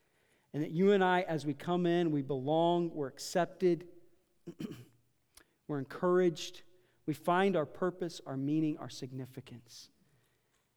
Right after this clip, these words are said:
And I get to be a part of something through the gifts, talents, abilities God's given to me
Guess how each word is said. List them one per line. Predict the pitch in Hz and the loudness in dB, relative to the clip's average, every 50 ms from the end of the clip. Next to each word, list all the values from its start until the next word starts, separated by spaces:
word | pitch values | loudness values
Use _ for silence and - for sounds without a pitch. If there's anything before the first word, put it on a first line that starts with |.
| _ _ _ - | _ _ _ -18
And | 127 123 - _ _ _ _ - | -16 -16 -16 _ _ _ _ -8
I | - 170 202 | -6 -4 -4
get | 165 147 170 156 - | -4 -4 -4 -4 -4
to | - 156 | -4 -2
be | 143 156 147 | 0 0 0
a | 131 | -2
part | - - - 151 151 160 147 | -2 -8 -6 -4 -2 -2 -2
of | 143 135 | -2 -4
something | - - - - 180 175 165 - - 165 156 147 135 127 - - - - - _ _ - | -4 -6 -2 0 0 0 0 -2 -2 -2 0 0 0 -2 -6 -10 -20 -20 -20 _ _ 0
through | - 165 147 | 0 2 2
the | 151 | 0
gifts, | 127 123 160 180 170 - - - - | 0 2 2 2 2 0 -6 -12 -10
talents, | - - 180 175 175 170 165 151 - 151 | -6 -2 0 2 2 2 2 0 -2 -4
abilities | 139 131 175 175 170 165 151 151 147 135 - | -4 0 2 2 4 4 2 2 0 0 -2
God's | - 165 156 151 143 139 | -2 0 0 0 -2 -2
given | - 170 170 165 165 151 151 | 0 0 2 2 2 0 -2
to | - 151 | -2 -2
me | 147 143 131 | -2 -2 -2